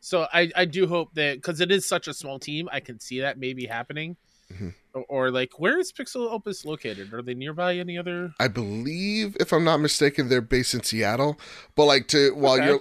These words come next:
Speaker 2: while you're looking, you know, talking about Media Molecule, I think the reason
Speaker 1: San Mateo, California.
Speaker 2: San Mateo, California. Dang it.
Speaker 1: Yeah.
Speaker 2: Wrong state, totally wrong
Speaker 1: Yeah,
Speaker 2: area
Speaker 1: you got
Speaker 2: of the
Speaker 1: the,
Speaker 2: world.
Speaker 1: you got the, you got the S right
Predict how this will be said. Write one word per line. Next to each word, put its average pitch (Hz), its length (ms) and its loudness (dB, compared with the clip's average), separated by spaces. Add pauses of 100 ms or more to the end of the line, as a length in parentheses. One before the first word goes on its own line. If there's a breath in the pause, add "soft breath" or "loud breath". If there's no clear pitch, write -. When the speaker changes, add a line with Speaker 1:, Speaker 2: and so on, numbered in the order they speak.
(120)
Speaker 2:
while 123 260 4
you're 135 160 6
looking, 123 440 2
you 117 140 -4
know, 107 160 0 (320 loud breath)
talking 151 260 4
about 120 220 4
Media 120 300 2
Molecule, 107 560 2
I 101 80 0
think 120 180 -4
the 113 80 0
reason 110 160 0
Speaker 1:
San 190 240 8
Mateo, 160 640 2
California. 113 520 -6
Speaker 2:
San 127 220 2
Mateo, 101 320 -2
California. 82 560 -8 (180)
Dang 78 200 -8
it. - 180 -14
Speaker 1:
Yeah. 98 140 -14 (320 soft breath)
Speaker 2:
Wrong 160 320 4
state, 117 400 2
totally 143 420 4
wrong 92 240 0
Speaker 1:
Yeah, - 60 -2
Speaker 2:
area 85 220 2
Speaker 1:
you 82 40 0
got 226 140 6
Speaker 2:
of - 60 -4
the - 40 -4
Speaker 1:
the, - 40 -4
Speaker 2:
world. 247 80 -2
Speaker 1:
you 247 40 -4
got 185 180 2
the, 127 240 -8
you 185 120 -16
got 151 140 -4
the 113 160 -10
S - 200 -10
right 110 240 -10